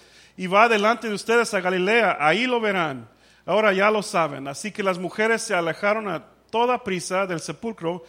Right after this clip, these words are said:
asustadas pero muy alegres, y corrieron a dar la noticia a los discípulos. Es, es cuando nos visita la suegra, asustados pero alegres, ¿verdad? No, no es así, no es así.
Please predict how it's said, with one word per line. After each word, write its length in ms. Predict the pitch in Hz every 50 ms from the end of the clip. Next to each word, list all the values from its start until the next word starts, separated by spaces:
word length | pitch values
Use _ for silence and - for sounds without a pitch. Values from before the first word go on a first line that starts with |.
| - - - -
asustadas 880 | - 170 185 165 - 190 175 - - - 233 254 262 233 214 202 196 -
pero 260 | - 202 185 175 170
muy 220 | 170 185 226 277 277
alegres, 720 | 247 214 175 156 156 151 147 175 190 - - - - _ _ _ _ _ _ _ _ _
y 140 | - 165 160
corrieron 680 | - - 170 165 156 156 170 196 220 247 262 262 254
a 120 | 247 233 226
dar 240 | 214 220 233 233 226
la 100 | 220 208
noticia 460 | 208 190 - 220 214 196 - 214 196
a 40 | 185
los 160 | 185 175 165
discípulos. 500 | 170 147 - 185 170 156 147 135 131 127
Es, 180 | 156 156 - -
es 180 | - 156 151 -
cuando 260 | - 180 175 170 165
nos 180 | 156 156 147 143
visita 360 | 143 135 - 170 165 - 160
la 100 | 147 135
suegra, 400 | - - 165 165 147 139 123 120
asustados 580 | 139 - 151 139 - - 151 170 185 175 170
pero 240 | - 165 147 135 135
alegres, 400 | 131 139 160 214 214 180 143 123
¿verdad? 300 | 127 131 131 160 180 185 147
No, 180 | 151 170 160 151
no 140 | 147 147
es 100 | 143 135
así, 220 | 139 127 - - 110
no 180 | 104 107 127
es 60 | 117 117
así. 100 | -